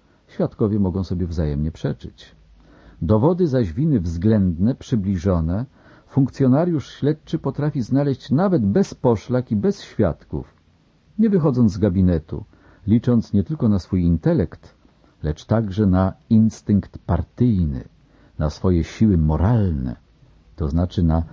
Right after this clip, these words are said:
prerogatywy człowieka wyspanego, sytego i niebitego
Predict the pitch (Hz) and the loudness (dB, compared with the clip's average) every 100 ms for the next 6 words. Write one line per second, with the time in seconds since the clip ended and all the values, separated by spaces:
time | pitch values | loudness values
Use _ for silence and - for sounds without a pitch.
0 | - - - - 92 104 113 107 - 147 | -16 -20 -20 -4 0 2 2 0 0 -2
1 | 131 - 107 104 143 104 123 - - 120 | -2 0 0 0 -2 -2 -2 -2 -2 2
2 | 123 120 131 - 101 117 110 113 104 92 | 2 0 -4 -6 -4 -2 0 2 2 4
3 | 101 101 95 - 85 76 85 | 2 2 -2 -2 -4 -4 -8